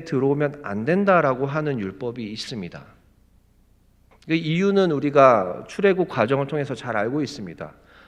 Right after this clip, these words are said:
모압 사람들이 이스라엘을 타락하게 만들었기 때문에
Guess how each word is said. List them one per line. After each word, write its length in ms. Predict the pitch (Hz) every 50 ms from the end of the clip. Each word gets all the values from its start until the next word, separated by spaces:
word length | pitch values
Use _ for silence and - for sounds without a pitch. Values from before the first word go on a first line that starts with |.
| _ _
모압 280 | - 131 156 185 196
사람들이 600 | - 202 190 185 180 175 165 165 151 151 139 120 120
이스라엘을 500 | 120 - 160 156 160 151 143 135 131 -
타락하게 520 | - - 202 220 220 - - 190 170 160
만들었기 460 | 139 101 101 104 120 131 131 - 139
때문에 640 | 127 - 143 123 117 120 135 156 160 143 101 85